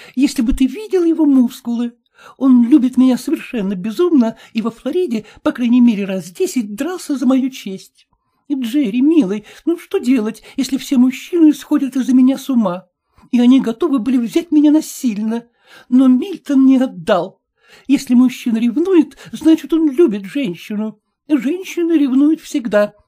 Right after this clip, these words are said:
все, кроме меня. Мне не надо ревновать, потому что я всегда пользуюсь успехом. Все мужчины влюбляются в мои глаза и в мои таланты. Мильтон всегда говорит, что у меня красивая душа.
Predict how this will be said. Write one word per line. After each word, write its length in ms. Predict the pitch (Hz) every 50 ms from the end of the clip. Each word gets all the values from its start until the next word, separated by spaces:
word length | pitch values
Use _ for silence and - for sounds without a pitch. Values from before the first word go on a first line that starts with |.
| _ _ - 302
все, 280 | - - - - 403
кроме 280 | 403 - 330 320 294 285
меня. 380 | 254 247 233 220 220 226 226 _ _ _ _ _ _ _ _ _ _ _ _ -
Мне 260 | 294 339 359 392 381
не 80 | 381 370
надо 300 | 339 277 185 190 170 208
ревновать, 480 | 214 196 220 262 294 392 415 403 - _ _ - - _
потому 240 | - 254 311 285 285
что 160 | 277 - 269
я 160 | 240 262 349
всегда 400 | - - - 285 226 247 320 349
пользуюсь 580 | - _ - 311 294 262 202 233 285 262 262 -
успехом. 720 | 247 233 - _ - 208 196 190 - - 202 202 - _ _ _ _ _ _ _ _ -
Все 300 | - - - - 294 254
мужчины 580 | 254 262 262 - - - - 285 262 208 214
влюбляются 600 | 214 220 233 190 196 262 240 196 196 - - 233 220
в 40 |
мои 240 | 214 226 233 226 220
глаза 460 | 170 185 202 226 254 208 349 381 359 - - - - -
и 80 | - 262
в 40 | 254
мои 260 | 262 269 302 330 311
таланты. 800 | 311 - 262 247 214 196 190 190 190 _ - - 208 202 _ _ _ _ _ _ _ _ - - _ -
Мильтон 440 | 240 285 330 311 302 - - 233 214
всегда 360 | - - - 214 208 214 214
говорит, 440 | 196 214 208 277 330 392 381 - - - - - -
что 200 | - - 247 240
у 40 |
меня 240 | 247 254 277 330 330
красивая 640 | - - 240 262 262 - - - 339 294 262 311 311
душа. 600 | 226 208 294 - - - - 202 196 190 190 _